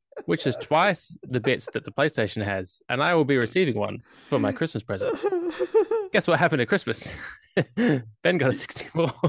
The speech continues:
Speaker 2: Oh my God!
Speaker 1: And then two days afterwards, my mum and brother were off to the city for some phony reasons, I'm sure, and
Speaker 2: <laughs>
Speaker 1: said, "What game would you like us to bring back for your birthday,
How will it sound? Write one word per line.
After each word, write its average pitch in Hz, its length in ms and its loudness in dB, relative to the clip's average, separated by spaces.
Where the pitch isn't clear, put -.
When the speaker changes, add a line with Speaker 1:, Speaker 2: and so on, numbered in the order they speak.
Speaker 2:
Oh 262 240 12
my 190 220 12
God! 185 600 12
Speaker 1:
And 143 140 4
then 156 400 6
two 180 140 2
days 165 200 6
afterwards, 131 760 2
my 139 180 4
mum 151 360 4
and 135 200 0
brother 135 300 4
were 120 180 4
off 123 200 0
to - 120 -2
the 110 80 -2
city 117 320 0
for 101 560 -2
some 107 400 -4
phony 107 320 0
reasons, 101 380 -2
I'm 107 160 -2
sure, 107 300 0
and 117 140 -4
Speaker 2:
<laughs> - 100 -6
Speaker 1:
said, 120 240 2
"What 156 260 4
game 170 280 2
would 139 120 2
you 135 80 2
like 135 240 2
us 120 100 -2
to - 120 -6
bring 135 200 0
back 131 320 0
for 135 160 4
your 147 140 4
birthday, 110 680 0